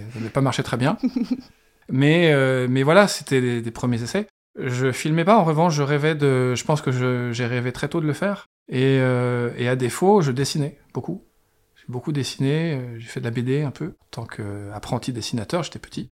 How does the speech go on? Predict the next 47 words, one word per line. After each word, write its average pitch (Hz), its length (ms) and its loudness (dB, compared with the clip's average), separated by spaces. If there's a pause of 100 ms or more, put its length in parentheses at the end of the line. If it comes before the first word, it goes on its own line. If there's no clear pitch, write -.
(180)
Puis 113 120 -6
j'ai 117 120 -2
écrit 165 360 -4
des 110 180 -10
histoires, 143 460 -2
alors 107 160 -8
c'était 127 200 -10
des 110 200 -6
histoires, 123 480 -2
euh, 101 320 -10 (260)
toujours 143 240 -2
épiques, 208 420 -4
donc 117 160 -8
en 127 60 -4
général 120 460 -2
ça, 101 380 -10 (200)
ça - 160 -10
commence 120 380 -4
par, 113 340 -2
euh, 98 220 -10 (100)
un 127 160 0
héros 127 320 2
ou 110 60 -2
plusieurs, 135 460 2
en 110 100 -2
tout - 120 -12
cas, 127 300 0
euh, 101 240 -6
confrontés 127 560 -2
à 110 60 -4
un 104 60 -6
certain 117 280 -6
nombre 117 220 -2
de 104 40 -6
situations - 440 -8
improbables, 120 560 0 (180)
et 131 140 -4
qui 151 340 2
sont 123 140 -2
totalement 143 520 0
inspirées 127 400 -2
de 120 120 -4
ce - 80 -14
que 117 100 -14
je - 60 -14
peux 131 100 -2
vivre. 120 280 -4